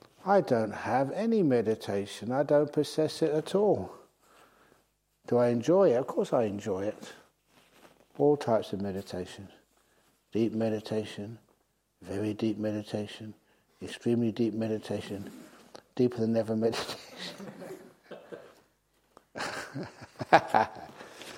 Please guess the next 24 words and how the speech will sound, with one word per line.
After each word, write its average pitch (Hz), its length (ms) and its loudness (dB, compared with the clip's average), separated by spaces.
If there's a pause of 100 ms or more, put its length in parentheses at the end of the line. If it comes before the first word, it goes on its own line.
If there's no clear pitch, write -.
(460)
Okay, 127 260 6
this 139 440 4
question. 151 580 4 (460)
Have 165 140 4
you 180 80 6
seen 160 500 6
the, 147 340 8 (200)
um, 135 460 6
the 135 80 -2
schedule? 165 840 4 (680)
What 214 160 4
are 220 40 4
you 220 80 6
supposed 190 320 6
to - 80 -6
do 170 180 8
at - 60 0
four 170 260 6
o'clock, 175 340 4
or 151 140 6
is 143 80 0
it 139 100 0
four 143 200 2
thirty? 127 460 0